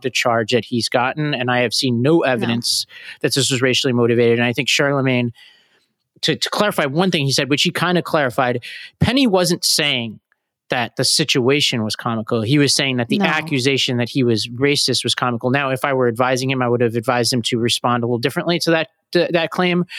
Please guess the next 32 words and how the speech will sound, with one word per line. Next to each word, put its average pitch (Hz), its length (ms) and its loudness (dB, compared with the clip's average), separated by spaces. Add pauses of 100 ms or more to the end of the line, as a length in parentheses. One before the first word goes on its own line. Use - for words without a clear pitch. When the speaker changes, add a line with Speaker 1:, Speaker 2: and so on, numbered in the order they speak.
(100)
Speaker 1:
But 208 240 2
I 156 80 2
Speaker 2:
Yeah. 175 60 0
Speaker 1:
do 180 140 4
think 170 240 -2 (120)
this, - 220 0
this, 151 300 -2 (200)
this 147 140 0
underscores 151 400 0
what 139 80 0
your 127 100 2
colleague 127 320 2
at 117 60 -2
the 104 80 -12
Post 170 280 2
said, 117 160 2
which 120 160 0
is 123 120 0
this - 180 2
is 185 140 2
a 180 40 2
guy 123 240 0
who 131 160 2
I, 120 200 0 (640)
from 156 160 -2
what 156 100 2
I 151 80 0
could 143 140 -4
tell, 147 260 0
hasn't 170 420 -2
quite 151 480 -2
grasped 131 720 -2